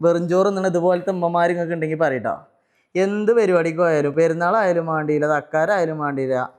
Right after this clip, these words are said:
സാദാ ചോറും അതിക്ക് ആ മോര് കാച്ചിയതും ഒരു ഉപ്പേരി ഇറച്ചി. അതാണ് ഉമ്മ വൈബ്. നമുക്ക് ഉണ്ടാക്കി വെച്ചിരിക്കണത് എന്താണ്? കപ്സിയും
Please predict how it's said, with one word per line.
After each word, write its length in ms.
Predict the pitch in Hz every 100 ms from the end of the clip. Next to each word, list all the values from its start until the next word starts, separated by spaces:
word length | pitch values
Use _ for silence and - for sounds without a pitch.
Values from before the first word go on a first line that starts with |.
| _ _ _ _ -
സാദാ 300 | 151 160 185 208
ചോറും 460 | 214 175 151 151 165 180 - - -
അതിക്ക് 260 | 147 151 175
ആ 0 | 180
മോര് 260 | 180 160 151
കാച്ചിയതും 400 | 156 156 147 156 185 _ _ _ -
ഒരു 80 | 165
ഉപ്പേരി 460 | 175 - 143 143 147 180 _ _ 139
ഇറച്ചി. 340 | 123 - 107 90 _ _ _ _ _ _ _ _ - 139
അതാണ് 340 | 170 165 170 196 - 147
ഉമ്മ 120 | 147 151
വൈബ്. 280 | 143 135 131 131 - _ _ _ _ _ _ _ _ -
നമുക്ക് 240 | 147 165 196
ഉണ്ടാക്കി 220 | 185 165
വെച്ചിരിക്കണത് 380 | 160 151 151 147
എന്താണ്? 240 | 131 127 120 _ _ _ _ -
കപ്സിയും 400 | 135 - - 160